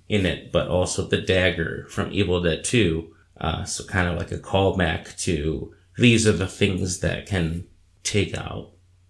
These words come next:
whatever is possessing Jason Voorhees and, and finally put him to rest.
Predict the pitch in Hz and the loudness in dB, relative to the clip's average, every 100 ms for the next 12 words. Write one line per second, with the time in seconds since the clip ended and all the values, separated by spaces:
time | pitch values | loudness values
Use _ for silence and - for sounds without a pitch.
0 | - - 113 113 101 92 95 95 - 95 | -14 -8 2 4 6 4 0 0 -2 2
1 | 95 95 95 92 95 92 - 95 90 90 | 2 2 -2 -2 -2 -2 -2 -2 0 0
2 | 90 95 87 - - - - - _ - | 0 0 -2 -2 -6 -6 -14 -20 _ -20
3 | - _ - 92 87 78 82 - - - | -20 _ -2 0 0 -2 -4 -8 -10 0
4 | 85 80 80 - - 90 82 - - - | 0 0 -4 -4 0 0 0 -4 -6 -6
5 | - - - 113 92 82 82 78 - - | -12 -20 -2 0 2 2 2 2 -2 -8
6 | - | -10